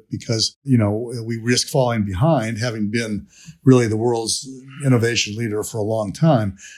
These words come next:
I don't think we've lost that position, but others are catching up. And if you don't want to get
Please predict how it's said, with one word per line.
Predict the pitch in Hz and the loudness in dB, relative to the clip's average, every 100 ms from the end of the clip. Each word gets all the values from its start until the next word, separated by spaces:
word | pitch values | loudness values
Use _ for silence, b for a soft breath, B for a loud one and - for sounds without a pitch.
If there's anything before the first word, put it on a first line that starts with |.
| B | B
I | 135 | 2
don't | 151 139 | 4 4
think | 123 | 2
we've | 120 110 | 2 2
lost | 147 147 139 | 2 0 0
that | 120 - | -4 -4
position, | 101 151 - 107 | -2 0 0 0
but | 113 | 2
others | 135 113 | 2 0
are | 107 | -4
catching | - 120 - 127 | -4 -2 0 4
up. | 120 110 _ _ _ - | 4 2 _ _ _ -2
And | 120 120 120 120 | 0 2 0 -2
if | 120 113 - | -2 -2 2
you | 120 117 113 - | 0 0 -10 0
don't | 120 117 | 2 2
want | 120 117 | 0 -2
to | |
get | 107 120 | -2 -4